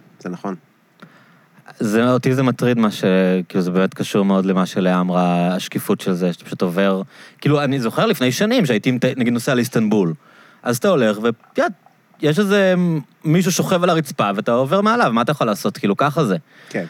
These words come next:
Speaker 2: אבל אני זוכר שכאילו, כש-, נגיד, כשהייתי טס לחו"ל, זה היה דופק לי את המוח.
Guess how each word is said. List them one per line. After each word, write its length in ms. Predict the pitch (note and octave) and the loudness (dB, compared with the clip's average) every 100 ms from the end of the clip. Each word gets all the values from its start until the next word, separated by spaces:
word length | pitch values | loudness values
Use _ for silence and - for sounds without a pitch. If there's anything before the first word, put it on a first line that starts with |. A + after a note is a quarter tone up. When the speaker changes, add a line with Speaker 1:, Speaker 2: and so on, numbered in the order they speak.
| - | -10
Speaker 2:
אבל 240 | - G#2+ A#2 | -2 0 2
אני 180 | B2 A#2+ | 2 2
זוכר 260 | B2+ D#3+ | 2 0
שכאילו, 320 | E3+ - G3 | 0 0 -4
כש-, 140 | E3 - | -2 0
נגיד, 280 | B2+ A#2+ A2+ | 0 0 0
כשהייתי 220 | A#2+ B2+ | -2 0
טס 220 | D#3 D3 | -2 0
לחו"ל, 260 | E3+ D4 A3+ | 0 2 2
זה 60 | |
היה 80 | C3+ | 2
דופק 240 | C#3+ C3+ | 0 -2
לי 60 | D3+ | 0
את 80 | D3+ | 0
המוח. 400 | C#3 A2+ F#2 | 2 0 -2